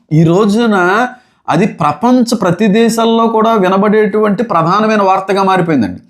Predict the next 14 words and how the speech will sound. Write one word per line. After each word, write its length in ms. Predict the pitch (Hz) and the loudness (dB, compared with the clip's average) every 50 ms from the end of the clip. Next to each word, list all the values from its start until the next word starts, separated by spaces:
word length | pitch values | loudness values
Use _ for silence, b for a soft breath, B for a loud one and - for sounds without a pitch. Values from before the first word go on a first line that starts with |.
| b b b b b 120 127 | b b b b b -2 0
ఇజ్-, 300 | 127 127 131 135 170 214 - | 0 0 0 -2 -2 -2 0
ఇరాన్కి 520 | 147 143 135 147 185 220 247 254 247 247 | 0 0 0 0 0 0 2 0 0 0
సంబంధించినటువంటి, 1600 | 233 240 233 226 226 226 226 220 214 220 214 202 - 220 220 220 196 214 208 220 208 196 202 233 247 262 269 262 180 123 - b b b b b b b b - | -2 0 0 0 2 2 2 2 2 2 0 0 0 0 0 0 0 0 0 0 0 0 0 0 0 0 0 0 -2 -4 -6 b b b b b b b b -4
ఆ, 400 | 127 131 135 127 127 123 120 - - | -2 0 0 0 0 -2 -4 -4 -4
ప్రజలందరూ 520 | 147 139 143 160 220 247 247 240 254 262 | -2 -2 0 0 2 2 2 2 2 2
కూడా, 220 | 240 233 214 175 123 | 0 0 0 0 0
దేశ 280 | 113 127 147 190 180 220 202 | 0 0 0 0 0 -2 -2
పౌరులందరూ 480 | 202 190 208 208 233 226 208 214 220 214 | 0 0 0 0 0 0 0 0 0 0
కూడా 260 | 190 208 214 220 156 127 | 0 0 0 -2 -2 -2
గవర్నమెంట్ 480 | 123 127 147 175 202 214 233 233 214 233 | -2 -2 0 2 2 2 2 2 0 0
మీద 320 | 226 233 214 196 202 202 | 0 0 0 0 0 0
భయంకరమైనటువంటి 800 | 202 160 123 131 139 175 202 208 208 233 233 226 233 226 220 214 208 | 0 0 0 0 2 2 2 2 0 0 0 0 0 0 0 0 0
దాడులు 280 | 190 208 214 208 214 | 0 0 0 0 0
చేస్తున్నారు. 480 | 190 214 208 208 208 202 190 139 113 | 0 0 -2 -2 -4 -4 -6 -6 -6